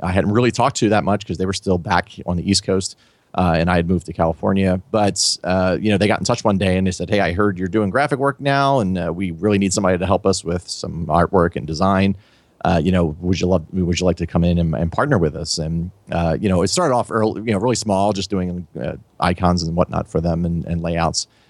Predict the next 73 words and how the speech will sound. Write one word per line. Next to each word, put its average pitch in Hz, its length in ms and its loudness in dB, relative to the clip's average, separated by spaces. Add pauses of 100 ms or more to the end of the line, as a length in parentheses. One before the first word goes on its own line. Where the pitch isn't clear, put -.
(220)
Uh, 90 180 0
and 101 100 2
then 110 80 2
eventually 101 460 2
I 87 80 2
started 90 540 -2
really 92 200 2
becoming 87 260 -2
more 87 160 2
a 85 40 2
member 85 240 0
of 76 100 -4
the 82 80 -6
team 87 300 0
as 80 120 -2
we 82 60 -2
went 80 180 -2
along. 82 380 0
We 80 100 -2
realized 85 440 2
that 71 100 0 (180)
the 87 100 -4
three 98 180 0
of 90 80 2
us 85 80 -4
got 92 100 2
along 87 300 2
really 85 160 2
well. 85 340 2 (420)
Uh, 92 320 2
and, 110 340 2
and, 117 140 2
you 131 60 4
know, 110 80 2
the 104 80 4
rest 123 200 0
is 113 100 -2
pretty 135 180 0
much 120 200 0
from 107 320 -2
there. 104 340 2
I 87 60 0
mean, 90 200 -2
I 90 140 0
just 90 400 -6
been 95 240 -2
doing 95 400 -2
graphics - 720 -2
and 90 260 0
other 92 200 0
kinds 95 200 0
of 82 60 -2
design 87 460 0
ever 80 140 0
since. 101 300 0
I 85 120 2
mean, 78 140 -2
actually, 104 400 2
the 95 100 0
more 113 300 2
I 107 60 0
get 95 140 2
into 107 240 0
it, 85 80 -4
the 87 80 -6
more 95 200 0
I'm 92 120 2
interested 90 380 -4
in, 85 260 -2
uh, 85 80 -2
user 85 300 0
interface 110 640 2
and, 82 160 -4